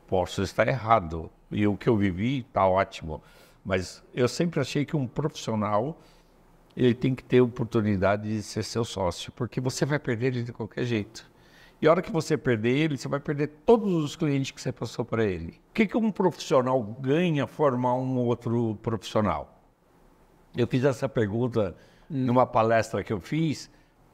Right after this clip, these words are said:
Speaker 1: ninguém sabe responder. Um lá respondeu, "Ah, ele vai pro céu porque ele fez o bem e tal." Gente, você forma um assistente, você não ganha nada. Nada.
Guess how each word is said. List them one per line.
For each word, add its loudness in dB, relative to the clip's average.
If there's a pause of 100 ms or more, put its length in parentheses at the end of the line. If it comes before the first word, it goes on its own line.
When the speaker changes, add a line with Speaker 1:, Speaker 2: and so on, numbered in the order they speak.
(120)
Speaker 1:
ninguém 4
sabe 2
responder. 0 (640)
Um 2
lá 8
respondeu, 0
"Ah, 4
ele -2
vai 2
pro -10
céu 2
porque -10
ele -2 (140)
fez 2
o 2
bem 4
e -4
tal." 2 (720)
Gente, 0 (320)
você 2
forma 4
um 2
assistente, -4
você -6
não -8
ganha -2
nada. -2 (1300)
Nada. -2